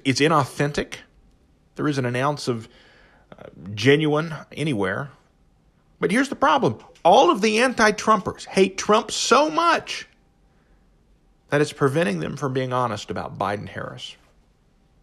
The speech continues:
Because, see, we've forgotten as a people, because of the divide and conquer narrative that's happening in our country and the censorship happening by big tech and the media,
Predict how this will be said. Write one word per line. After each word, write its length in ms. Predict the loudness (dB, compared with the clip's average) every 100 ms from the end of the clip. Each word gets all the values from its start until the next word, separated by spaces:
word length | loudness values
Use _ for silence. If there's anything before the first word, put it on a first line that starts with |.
| _ _ _ _ _ _ _ _ _ _ _ -2
Because, 280 | 2 2 2
see, 100 | 2
we've 220 | 2 2
forgotten 440 | 2 6 6 6
as 100 | 2
a 60 | 0
people, 380 | 0 -2 -4 -16 _ _ -20 -20 -20 -20 -2
because 380 | 2 6 6 4
of 140 | 4
the 160 | 4 2
divide 420 | 0 2 4 4
and 100 | 2
conquer 300 | 2 2 0
narrative 360 | 0 0 -2 -4
that's 180 | -8
happening 380 | -4 -4 -2 -6
in 60 | -6
our 80 | -6
country 460 | -8 -10 -10 -12
and 160 | -12 -14
the 120 | -14
censorship 680 | -4 -2 -2 -4 -4 -6 -4
happening 340 | -6 -6 -6
by 140 | -6 -6
big 320 | -6 -6 -4
tech 300 | -6 -6 -8
and 100 | -10
the 40 |
media, 360 | -8 -8 -10